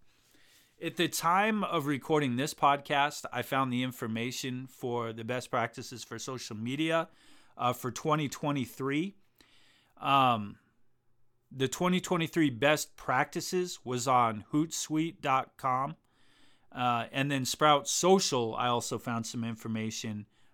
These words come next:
uh, for twenty twenty-three also. So if you're listening to this podcast and stumbled across it and it's two years later, maybe don't use those metrics I used earlier.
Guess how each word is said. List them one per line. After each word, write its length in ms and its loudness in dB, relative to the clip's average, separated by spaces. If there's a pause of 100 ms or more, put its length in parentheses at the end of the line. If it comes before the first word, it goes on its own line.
uh, 200 -4
for 260 -6
twenty 320 -6
twenty-three 580 -8
also. 440 -8
So 200 -18
if 140 -18
you're 120 -6
listening 440 -8
to 60 -8
this 320 -6 (420)
podcast 540 0
and 100 -8
stumbled 340 -8
across 500 -2
it 160 -8
and 100 -12
it's 280 -14 (280)
two 200 -4
years 360 0
later, 480 0 (440)
maybe 240 0
don't 200 0
use 220 -4
those 220 -2
metrics 480 -4
I 100 2
used 340 -4
earlier. 540 -4